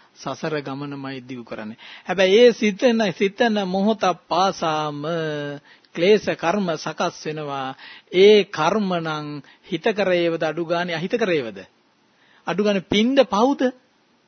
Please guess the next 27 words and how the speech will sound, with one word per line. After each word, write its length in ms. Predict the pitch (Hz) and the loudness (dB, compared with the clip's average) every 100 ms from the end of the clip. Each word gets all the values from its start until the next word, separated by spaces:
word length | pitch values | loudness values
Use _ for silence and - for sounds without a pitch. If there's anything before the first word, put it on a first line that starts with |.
| _ _ _ _ _ _ | _ _ _ _ _ _
දැන් 120 | 185 180 | -2 4
ඒ 120 | 208 | 6
වෙලාවකට 520 | 226 226 233 220 180 | 6 6 4 0 -4
සිතන 320 | 180 190 233 | -4 0 0
සිතිවිලි 420 | 240 202 220 233 233 | 0 -2 -2 -2 -2
කියවෙන 360 | 196 208 233 | 0 2 4
ඒවා 220 | 240 247 | 4 2
පින් 240 | 208 214 226 | 0 0 2
ඒවද 240 | 240 247 | 2 2
පව් 300 | 240 196 233 | 2 2 2
ඒවද 180 | 254 247 | 0 0
සම්මත 340 | 180 165 220 226 | -2 -2 0 2
ලෝකෙවත් 360 | 269 262 254 | 2 0 -2
හිතන්න. 240 | 254 214 165 - _ _ _ _ - | -2 -4 -6 -14 _ _ _ _ 2
පව් 180 | 175 165 | 4 4
ඒවා. 260 | 143 113 - - _ | 0 -4 -12 -20 _
පව් 180 | - 190 | 4 4
කරාට 280 | 226 247 247 | 6 6 4
පස්සේ 220 | 240 226 | 4 0
ගිහින් 180 | 226 233 | 2 2
උපදින 280 | 214 226 240 | 2 2 2
සුගතිය 360 | 220 208 262 269 | 2 0 2 2
නේද? 220 | 220 135 104 _ _ _ _ _ _ _ _ _ _ _ _ _ _ _ _ _ _ _ _ - | 0 -2 -12 _ _ _ _ _ _ _ _ _ _ _ _ _ _ _ _ _ _ _ _ 0
කොහෙද? 200 | 240 190 120 _ _ _ _ _ _ _ _ _ _ | 2 2 -4 _ _ _ _ _ _ _ _ _ _
කොහෙද 180 | - 190 | 0 2
උපදින්නේ? 440 | 185 202 220 262 508 _ _ _ _ _ _ _ _ _ - | 2 4 4 4 0 _ _ _ _ _ _ _ _ _ -2
සතර, 340 | 165 160 196 | 0 4 6